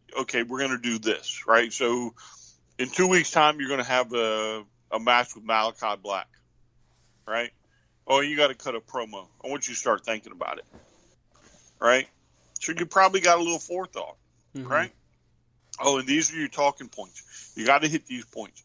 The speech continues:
Speaker 1: I don't care how you hit 'em, where you hit 'em, whatever. You just have to hit 'em, right? And, and the typical, you know, they, they,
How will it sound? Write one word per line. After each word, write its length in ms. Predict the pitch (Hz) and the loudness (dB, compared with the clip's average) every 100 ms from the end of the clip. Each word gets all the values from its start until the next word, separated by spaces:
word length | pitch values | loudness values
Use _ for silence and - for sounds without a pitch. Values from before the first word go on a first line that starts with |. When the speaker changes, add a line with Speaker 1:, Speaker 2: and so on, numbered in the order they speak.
| - | -8
Speaker 1:
I 60 | - | -4
don't 120 | 135 | -4
care 200 | 147 135 | 0 2
how 200 | 123 139 | 4 2
you 160 | 170 156 | 2 -6
hit 160 | 123 | -10
'em, 100 | 110 _ _ _ - | -10 _ _ _ -8
where 160 | 120 | -4
you 180 | 156 180 | -2 -4
hit 180 | 123 110 | -6 -8
'em, 100 | 127 _ _ _ _ - | -8 _ _ _ _ -18
whatever. 600 | 123 120 139 147 160 95 _ - | -10 0 4 4 2 -4 _ -12
You 120 | 135 | -10
just 160 | 147 147 | -6 0
have 180 | 143 - | 0 0
to 80 | |
hit 180 | 131 165 | -4 -4
'em, 80 | - _ _ _ _ - | -4 _ _ _ _ -4
right? 260 | 131 165 _ _ _ _ _ _ _ _ _ _ _ _ _ _ - | 0 -2 _ _ _ _ _ _ _ _ _ _ _ _ _ _ -4
And, 160 | 151 156 | -2 0
and 180 | 156 160 | -2 0
the 60 | 156 | -2
typical, 580 | 196 175 165 151 135 139 | 0 -2 -2 -2 -2 -4
you 140 | 151 147 | -4 -2
know, 100 | 131 | 0
they, 200 | 143 139 | 0 -2
they, 340 | 151 156 147 | -2 -2 -2